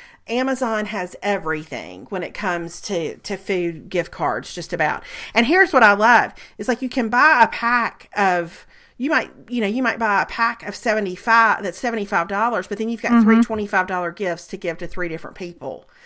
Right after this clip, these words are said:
Speaker 2: Yes.
Speaker 1: Um, and then if you really get in a bind, through Target, you can actually email <laughs> the gift cards to 'em if you really have, need a last minute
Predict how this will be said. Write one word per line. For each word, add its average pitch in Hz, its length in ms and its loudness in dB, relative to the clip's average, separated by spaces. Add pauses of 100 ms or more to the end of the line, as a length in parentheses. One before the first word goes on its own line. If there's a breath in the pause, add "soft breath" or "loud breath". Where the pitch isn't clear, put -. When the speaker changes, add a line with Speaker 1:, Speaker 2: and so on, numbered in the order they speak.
(120)
Speaker 2:
Yes. 170 440 4
Speaker 1:
Um, 180 500 0 (160)
and 226 140 2
then 247 100 2
if 233 120 -6
you 220 120 -8
really 311 460 -2
get 202 200 -4
in 185 40 -6
a 180 80 -6
bind, 165 500 -2 (400 soft breath)
through 220 180 -8
Target, 269 540 -4
you 208 100 -10
can 214 120 -6
actually 196 460 -6
email 269 320 -4
<laughs> 247 80 -2
the 233 120 -6
gift 220 300 -8
cards 190 360 -6
to 185 160 -8
'em 165 120 -8
if 170 120 -14
you 190 100 -14
really 180 240 -6
have, 175 220 -6
need 196 100 -8
a 170 80 -12
last 175 300 -8
minute 127 320 -10